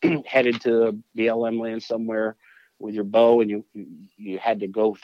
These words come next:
through or traverse one of the national parks before this was,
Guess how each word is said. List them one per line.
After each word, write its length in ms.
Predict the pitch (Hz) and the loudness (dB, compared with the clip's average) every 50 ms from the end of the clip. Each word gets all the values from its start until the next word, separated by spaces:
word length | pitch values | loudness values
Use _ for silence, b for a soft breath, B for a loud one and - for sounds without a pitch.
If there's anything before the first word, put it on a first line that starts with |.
| - - _ _ _ | -20 -20 _ _ _
through 220 | - 120 117 117 113 | -4 -2 0 0 0
or 80 | 98 | -2
traverse 560 | - - 113 107 110 113 117 113 110 - - - | -4 -6 -6 -2 2 4 4 2 2 -2 -8 -8
one 160 | 120 117 117 | -6 -6 -4
of 60 | 113 | -4
the 80 | 104 101 | -4 -6
national 420 | 107 107 107 107 - - 104 98 _ | -6 -4 -6 -6 -6 -8 -12 -8 _
parks 360 | - 131 127 117 113 - - _ | 0 0 0 0 -2 -6 -14 _
before 380 | - 101 98 - - 120 120 | -16 -16 -12 -6 -4 -2 -2
this 180 | 113 113 107 - | -2 -4 -8 -10
was, 220 | 104 101 95 - | -12 -14 -14 -16